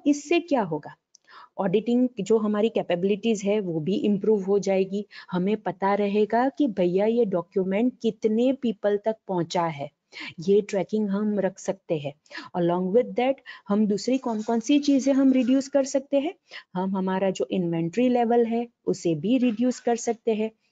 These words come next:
राइट? हम जो भी out of stock जो होता है, राइट, हम हमारा रीऑर्डर लेवल अच्छी तरह से डिफाइन करेंगे, out of stock नहीं होने देंगे, जो भी रीस्टॉकिंग का कॉन्सेप्ट है वो हम अच्छी तरह से इम्प्लीमेंट करेंगे।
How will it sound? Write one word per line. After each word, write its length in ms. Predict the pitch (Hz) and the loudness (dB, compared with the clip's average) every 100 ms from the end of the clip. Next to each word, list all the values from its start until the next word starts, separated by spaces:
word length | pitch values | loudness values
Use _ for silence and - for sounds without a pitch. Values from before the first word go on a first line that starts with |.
| _ 208 | _ 0
राइट? 220 | 294 294 _ _ _ _ _ _ _ 220 | 0 -2 _ _ _ _ _ _ _ 0
हम 280 | 247 311 311 | 4 4 4
जो 240 | 233 247 | 2 0
भी 280 | 202 294 339 - - 208 | 4 2 2 -6 -6 -2
out 160 | 196 196 | 0 -2
of 100 | 247 | -4
stock 480 | - - 220 226 196 | -6 -6 -2 -2 -2
जो 140 | 240 226 | 0 0
होता 300 | 196 190 196 | 0 0 -2
है, 280 | 175 156 - 196 | -2 -6 -10 -2
राइट, 260 | 214 208 - 202 | 0 0 -8 -8
हम 160 | 202 | -6
हमारा 320 | 202 202 202 | -4 -2 0
रीऑर्डर 500 | 190 180 190 190 190 | 0 0 0 2 2
लेवल 340 | 196 190 196 190 | 2 2 2 0
अच्छी 220 | 170 202 | -2 -6
तरह 240 | 196 185 | -4 -4
से 140 | 190 190 | -2 -2
डिफाइन 380 | 190 190 180 185 | -2 -2 -4 -2
करेंगे, 480 | 180 180 175 185 - - - - | -2 -2 -2 -2 -4 -12 -12 -6
out 140 | 170 - | -4 0
of 100 | 196 | -2
stock 320 | - - 180 180 | -2 -4 -4 -4
नहीं 260 | 185 185 190 | -4 0 0
होने 320 | 185 180 185 | -2 -2 -2
देंगे, 380 | 180 180 180 190 - - 170 | 0 0 0 0 -4 -16 -4
जो 160 | 185 170 | 0 2
भी 180 | 214 | 2
रीस्टॉकिंग 680 | 202 196 214 - 190 202 190 | 2 0 -2 -2 -2 -2 -2
का 100 | 196 | -2
कॉन्सेप्ट 540 | 196 185 165 190 180 185 | -2 -4 -2 -4 -2 2
है 160 | 180 | 0
वो 260 | 160 175 196 | 2 0 0
हम 180 | 196 185 | 0 -4
अच्छी 240 | - 202 | -2 -2
तरह 240 | 196 185 | 0 -2
से 160 | 185 190 | -2 -2
इम्प्लीमेंट 500 | 175 175 180 180 175 | -4 -2 -2 -2 -4
करेंगे। 400 | 175 175 170 | -2 -2 -2